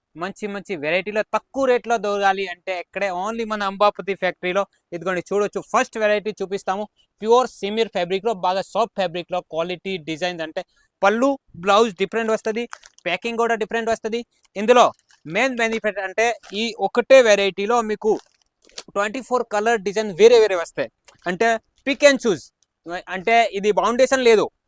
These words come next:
ఎయిట్ పీసెస్, ట్వంటీ ఫోర్ పీసెస్ తీసుకోవాలి, ఎట్లా బౌండేషన్ లేదు. మీకు ఇది నచ్చుతుంది,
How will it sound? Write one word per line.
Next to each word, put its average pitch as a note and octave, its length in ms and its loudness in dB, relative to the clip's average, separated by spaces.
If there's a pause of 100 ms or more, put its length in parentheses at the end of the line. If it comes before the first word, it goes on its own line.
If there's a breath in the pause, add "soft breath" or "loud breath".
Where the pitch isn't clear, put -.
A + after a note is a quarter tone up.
ఎయిట్ G3 240 4
పీసెస్, A3 300 -4 (400)
ట్వంటీ G3+ 220 0
ఫోర్ A3+ 220 0 (220)
పీసెస్ A3+ 260 -4
తీసుకోవాలి, A#3 420 -4
ఎట్లా A3 200 -2
బౌండేషన్ A3 420 -2
లేదు. G3 220 0 (180)
మీకు F#3 180 -6
ఇది F#3 240 -4
నచ్చుతుంది, A#3+ 480 -4